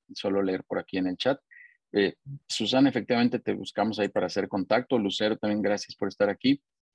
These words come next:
y, y te contactamos. Eh,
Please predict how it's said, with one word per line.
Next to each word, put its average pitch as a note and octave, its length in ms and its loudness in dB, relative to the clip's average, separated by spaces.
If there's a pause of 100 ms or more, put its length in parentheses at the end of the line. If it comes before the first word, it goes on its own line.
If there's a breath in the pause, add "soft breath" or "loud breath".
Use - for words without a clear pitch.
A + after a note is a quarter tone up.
(400)
y, F#2 360 -2
y F2 60 -2
te F2 140 -6
contactamos. B2 840 2 (560 loud breath)
Eh, G2+ 680 4